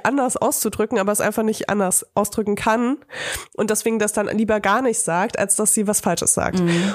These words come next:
Speaker 1: Und das ist natürlich beides falsch, weil man muss sich damit auseinandersetzen, man muss sich auch mit seinem inneren Rassismus auseinandersetzen.
Speaker 2: Ja, total.
Speaker 1: Und ich finde schon, dass man da auch, äh, ganz neutral darüber reden kann, ohne dass man immer gleich auch eine Meinung irgendwie mit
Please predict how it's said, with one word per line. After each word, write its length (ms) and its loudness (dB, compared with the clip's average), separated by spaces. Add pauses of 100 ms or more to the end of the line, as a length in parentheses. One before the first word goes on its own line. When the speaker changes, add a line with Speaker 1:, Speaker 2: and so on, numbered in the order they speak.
Speaker 1:
Und 140 -2
das 140 2
ist 40 0
natürlich 380 -2
beides 360 2
falsch, 500 0
weil 160 0
man 120 0
muss 160 0
sich 140 -4
damit 200 0
auseinandersetzen, 680 0
man 120 2
muss 120 2
sich 140 -2
auch 80 -2
mit 140 0
seinem 180 0
inneren 300 0
Rassismus 500 0
auseinandersetzen. 840 0 (440)
Speaker 2:
Ja, 300 -2
total. 480 0 (260)
Speaker 1:
Und 140 0
ich 100 -4
finde 160 0
schon, 180 0
dass 140 0
man 160 0
da 220 0
auch, 400 -2
äh, 460 0 (100)
ganz 240 0
neutral 380 -2
darüber 640 -2 (260)
reden 180 2
kann, 300 -2
ohne 320 2
dass 200 -2
man 320 0 (200)
immer 240 0
gleich 260 -2
auch 140 -4
eine 80 -2
Meinung 420 0
irgendwie 240 -2
mit 380 0